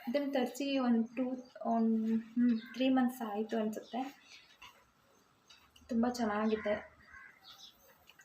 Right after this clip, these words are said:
ನೋಡ್ತಿರ್ಬೋದು ಈ ಥರ ಇರುತ್ತೆ, ತುಂಬ ಚೆನ್ನಾಗಿದೆ. ಈ ಥರ ಹಿಂಗೆ ಮಾಡಿಬಿಟ್ಟು ಇದು ಬ್ಲ್ಯಾಕ್ ಕಲರ್ದು ಇದೊಂಥರ ಇದೆ, ಇದು ಟೈಟ್ ಮಾಡೋದಕ್ಕೆ ಈ ಥರ ಫುಲ್ ಟೈಟ್ ಮಾಡಿಬಿಟ್ರೆ ಸೊಳ್ಳೆಗಳು ಹೋಗಲ್ಲ. So, ತುಂಬ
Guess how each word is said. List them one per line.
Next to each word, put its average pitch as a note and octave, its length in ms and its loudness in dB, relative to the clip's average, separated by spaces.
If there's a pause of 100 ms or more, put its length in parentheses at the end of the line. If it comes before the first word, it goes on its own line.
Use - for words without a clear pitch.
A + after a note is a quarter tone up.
ನೋಡ್ತಿರ್ಬೋದು G#3+ 760 -2
ಈ A#3 80 -2
ಥರ A3 240 -4
ಇರುತ್ತೆ, G#3 300 -6
ತುಂಬ A3 180 0
ಚೆನ್ನಾಗಿದೆ. G#3+ 480 -4
ಈ G#3+ 40 -2
ಥರ A3 180 -2 (180)
ಹಿಂಗೆ G#3+ 160 0
ಮಾಡಿಬಿಟ್ಟು G#3+ 680 -2 (440)
ಇದು A3 140 0
ಬ್ಲ್ಯಾಕ್ A3 380 6
ಕಲರ್ದು A#3 360 4
ಇದೊಂಥರ G#3 380 0
ಇದೆ, G#3+ 240 2
ಇದು A3+ 260 0
ಟೈಟ್ A3 320 4
ಮಾಡೋದಕ್ಕೆ G3 500 0 (380)
ಈ A3+ 60 -4
ಥರ A3+ 220 -4 (220)
ಫುಲ್ A#3+ 160 0
ಟೈಟ್ A3+ 320 0
ಮಾಡಿಬಿಟ್ರೆ G#3 600 -6 (140)
ಸೊಳ್ಳೆಗಳು G#3+ 500 2
ಹೋಗಲ್ಲ. F#3+ 300 -4 (640)
So, B3 140 -6
ತುಂಬ A#3 200 4